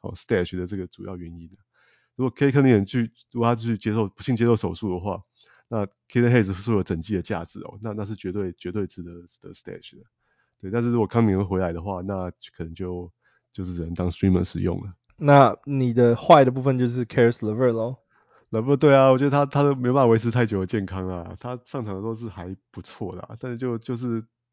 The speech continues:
Speaker 1: 这三不五时还是要缺阵嘛。之前，之前就
Speaker 2: 他反而是从先发调到板凳的，
Speaker 1: 对啊，
Speaker 2: 就是原-
Speaker 1: 然后又，
Speaker 2: 原本他是在先发上。
Speaker 1: 又缺赛了十四场啊。对啊，
Speaker 2: 他
Speaker 1: 那现在回来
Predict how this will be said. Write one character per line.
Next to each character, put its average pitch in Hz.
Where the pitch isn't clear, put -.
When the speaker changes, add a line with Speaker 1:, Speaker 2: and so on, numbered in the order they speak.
Speaker 1:
这 -
三 123
不 120
五 95
时 92
还 87
是 98
要 107
缺 95
阵 92
嘛。 95
之 110
前， 95
之 110
前 104
就 104
Speaker 2:
他 262
反 147
而 143
是 -
从 165
先 202
发 196
调 185
到 175
板 113
凳 147
的， 98
Speaker 1:
对 -
啊， 123
Speaker 2:
就 -
是 -
原- 127
Speaker 1:
然 143
后 131
又， -
Speaker 2:
原 160
本 156
他 165
是 175
在 170
先 147
发 151
上。 147
Speaker 1:
又 135
缺 -
赛 120
了 101
十 -
四 -
场 87
啊。 87
对 95
啊， 87
Speaker 2:
他 -
Speaker 1:
那 117
现 127
在 120
回 107
来 98